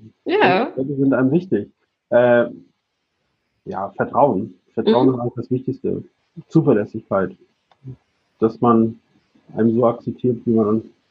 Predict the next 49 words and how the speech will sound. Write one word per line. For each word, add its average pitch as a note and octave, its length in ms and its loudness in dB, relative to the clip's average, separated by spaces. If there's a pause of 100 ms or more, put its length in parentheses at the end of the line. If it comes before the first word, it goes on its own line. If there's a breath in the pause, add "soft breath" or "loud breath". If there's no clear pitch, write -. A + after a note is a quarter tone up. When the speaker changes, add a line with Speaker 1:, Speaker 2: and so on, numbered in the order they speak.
(120)
Speaker 2:
auch A2 160 -2
ist. A2 260 -2 (280)
Speaker 1:
Mhm. A#3 300 4 (420)
Speaker 2:
Das G#2+ 140 -4
ist - 120 -18
das F#2+ 140 -10
Wichtigste. - 380 -14 (360)
Speaker 1:
Ja, A3+ 260 2 (280)
da F3+ 80 -6
stimme G3 300 -2
ich G3+ 100 -6
dir G3 140 -4
zu. F#3 440 -2 (440 loud breath)
Gibt's G3 200 -6
da A3+ 160 4
irgendwas A3 500 4
mit, G3 420 0
äh, F#3+ 440 2
wenn F#3 100 -4
man F#3 140 0
sagt, F#3 240 -4
irgendwie F#3 300 -2
optisch, - 580 0
was, - 320 -4
was A3 180 -2
einem G#3+ 380 2
wichtig A#3 380 -2
ist? C#4+ 320 -4
Also, F#3+ 540 -2 (1400 loud breath)
ich - 200 -12
weiß G3 160 -2
nicht, F#3 220 0
ist G#3+ 120 2
es G3 160 -2
eher G3 480 4
die G3 100 2
sportliche G3+ 520 -2
Frau? F3 400 2
Ist F#3+ 160 0
es F#3 120 -10
eher F#3 360 0
die F3+ 220 -4
Frau, E3+ 380 0
die F3+ 100 -2
natürlich A3+ 580 -2
ist? F#3+ 420 -4
Ist - 280 -20
es - 60 -20
die F3 200 -8